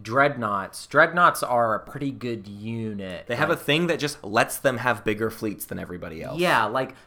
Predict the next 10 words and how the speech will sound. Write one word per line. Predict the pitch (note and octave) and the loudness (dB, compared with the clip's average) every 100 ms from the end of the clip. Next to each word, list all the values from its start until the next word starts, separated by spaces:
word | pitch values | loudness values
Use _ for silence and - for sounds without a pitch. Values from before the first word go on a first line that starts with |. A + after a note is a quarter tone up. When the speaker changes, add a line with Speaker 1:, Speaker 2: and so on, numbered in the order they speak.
| _ | _
Speaker 1:
there's | F#3+ A3 | -2 0
a | G#3+ | -2
lot | C#3 B2 C#3+ D3 C#3+ | -4 2 6 8 6
here | - - F#3+ E3+ B2 A#2 G#2+ | 0 -10 -2 0 2 2 0
that | A#2 A#2 A2+ | -2 -2 -4
is | C3 B2+ A#2+ A2 | -8 -8 -8 -10
really | G#2+ B2 C#3+ C#3 | -8 -2 0 0
potent | B2+ - C#3 C#3 C#3+ D3 - _ | -4 -2 0 2 -2 -6 -10 _
Speaker 2:
Yep. | - E3 - - | -6 -6 -8 -8
Speaker 1:
and | B2 B2 | -6 -6